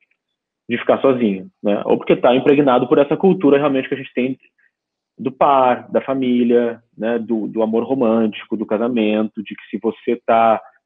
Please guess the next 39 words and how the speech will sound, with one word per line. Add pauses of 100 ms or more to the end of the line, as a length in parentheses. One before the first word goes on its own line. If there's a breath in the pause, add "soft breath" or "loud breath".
(600 loud breath)
se
você
mora
sozinho
é
porque
você
não
se
dá
bem
com
a
sua
família, (460 soft breath)
se
você,
né?
Se
você
vai
num
restaurante
sozinho
é
porque
você
fracassou
enquanto (600)
tentou
chamar
alguém
e
não
conseguiu.
Não
é
sobre
isso,